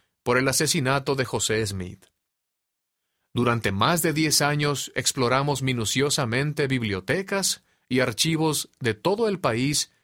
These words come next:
en busca de cada dato sobre ese juicio de mil ochocientos cuarenta y cinco y las personas que participaron en él. En nuestro libro se repasaron las palabras y acciones de ciudadanos de Illinois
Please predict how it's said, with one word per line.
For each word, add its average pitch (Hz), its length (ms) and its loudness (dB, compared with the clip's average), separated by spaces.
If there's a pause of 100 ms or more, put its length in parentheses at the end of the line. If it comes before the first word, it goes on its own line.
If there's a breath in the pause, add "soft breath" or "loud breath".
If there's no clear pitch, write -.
(240)
en 131 160 0
busca 226 380 -2
de 147 140 -2
cada 190 300 0
dato 180 340 0
sobre 110 320 0
ese 117 160 0
juicio 135 400 0
de 127 100 0
mil 123 220 0
ochocientos 120 640 -2
cuarenta 101 360 -2
y 92 60 -6
cinco 143 520 -4 (340)
y 113 80 -2
las 123 180 4
personas 147 560 2
que 131 120 0
participaron 110 920 0
en 98 160 -4
él. 92 280 -8 (1000)
En 117 120 2
nuestro 131 320 4
libro 190 340 2
se 185 140 2
repasaron 156 640 2
las 135 140 0
palabras 127 560 2
y 127 100 2
acciones 127 560 0
de 117 100 2
ciudadanos 120 680 0
de 113 140 0
Illinois 110 580 -2